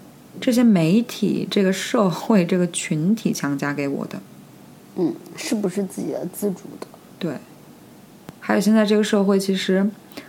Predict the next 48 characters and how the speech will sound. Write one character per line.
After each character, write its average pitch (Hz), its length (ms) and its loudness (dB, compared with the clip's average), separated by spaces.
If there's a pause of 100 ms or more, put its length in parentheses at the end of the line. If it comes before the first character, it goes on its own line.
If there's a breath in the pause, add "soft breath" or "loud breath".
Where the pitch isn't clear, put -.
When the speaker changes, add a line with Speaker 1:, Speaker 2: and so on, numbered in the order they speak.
(300 loud breath)
Speaker 1:
说 208 220 0
到 196 120 4
养 156 200 4
儿 170 100 4
防 185 300 2
老 156 540 0
或 170 160 -2
者 175 60 4
什 165 160 -2
么 151 100 -2
样， 160 200 0
我 151 60 -4
觉 156 180 -2
得 190 200 0
其 208 200 -2
实 214 140 2
社 220 240 0
会 208 240 2 (100)
的 143 240 0
责 - 220 -2
任 190 180 2
也 147 120 0
是 - 160 -4
有 120 180 -2
的， 139 120 -4
因 185 80 2
为 220 100 4
本 220 240 0
身 196 200 0
按 208 180 4
道 214 160 2
理 175 60 0
来 135 140 0
说 175 200 -2
啊， 160 180 -4 (460 loud breath)
养 185 280 4
老 190 180 2
是 - 200 -2
社 262 260 0
会 254 160 2
的 170 100 2
责 - 220 -6
任， - 260 -6 (520 loud breath)
但 277 120 4
是 262 200 2
呢， 220 280 6 (720 loud breath)
呃， 160 380 2
Speaker 2:
嗯。 160 40 -6